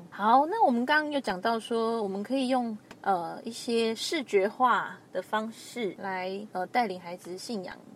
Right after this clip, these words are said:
教育哈。那比如说，我就想到说，像我们教会其实它是也有在过待降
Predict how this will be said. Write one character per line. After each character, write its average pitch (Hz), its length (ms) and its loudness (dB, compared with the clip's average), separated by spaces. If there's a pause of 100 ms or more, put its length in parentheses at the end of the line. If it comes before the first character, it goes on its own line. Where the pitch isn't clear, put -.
教 175 240 -6
育 - 180 -12
哈。 - 240 -16
那 220 160 -6
比 202 120 -4
如 226 100 -2
说， 320 240 0
我 240 120 8
就 254 140 2
想 185 260 -4
到 233 220 2
说， 226 180 -2
像 285 360 0
我 196 120 6
们 185 220 -2
教 254 180 6
会 247 140 4
其 214 140 -6
实 208 180 -4
它 220 320 2
是 233 280 -6
也 196 240 -4
有 196 120 2
在 196 220 -2 (100)
过 196 320 0
待 208 220 -2
降 185 240 -10